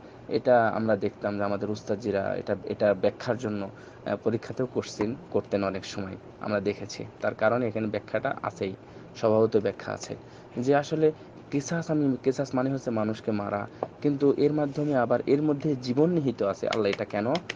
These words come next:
বললেন? তার কারণ হচ্ছে যে আপনি তাফসিরগুলো খুললে এরকমভাবে সুন্দর করে পাবেন, আরও সুন্দর করে, আমি যত সুন্দরভাবে বলবো তার চাইতে সুন্দর করে পাবেন, যে, আহ, যখনই কিসাস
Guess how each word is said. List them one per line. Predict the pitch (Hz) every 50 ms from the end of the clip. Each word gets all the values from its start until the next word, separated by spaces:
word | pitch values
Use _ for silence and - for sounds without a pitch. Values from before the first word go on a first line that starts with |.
| - - - - 110
বললেন? | 113 107 104 95 95 92 98 - - - - - - -
তার | - 139
কারণ | 139 - 160 170 180
হচ্ছে | 185 170 - - - 110 107 - - - - - - - - - - - - - - - - - - - - - - 110 101
যে | 107 113 113 110 - -
আপনি | 123 123 127 113
তাফসিরগুলো | - 117 117 - - 120 113 117 113 110
খুললে | - - - 101 101 110 143 156
এরকমভাবে | 127 110 - 104 101 107 107 98 98
সুন্দর | - - 107 95 98 98
করে | - 101 95
পাবেন, | - 98 95 92 101 113
আরও | 104 101 120 135
সুন্দর | 131 - 107 98 101 98
করে, | - 101 98
আমি | 101 107 107
যত | 110 104 101 - 95 - - - -
সুন্দরভাবে | - 98 95 98 98 101 92
বলবো | 90 95 95 90 - - - - - - - - - -
তার | - 110
চাইতে | 104 113 104 -
সুন্দর | - - 101 98 95 -
করে | - 104
পাবেন, | - 104 95 101 101 131 - - - - - - - - 113
যে, | 104 - 104 101 98 98 98 113 - - - - - -
আহ, | - - - - 50 - 50 - - - - - - - -
যখনই | 120 127 120 - - 160 165 165 147 - - - - - - -
কিসাস | 131 135 - - 160 147 123 - - -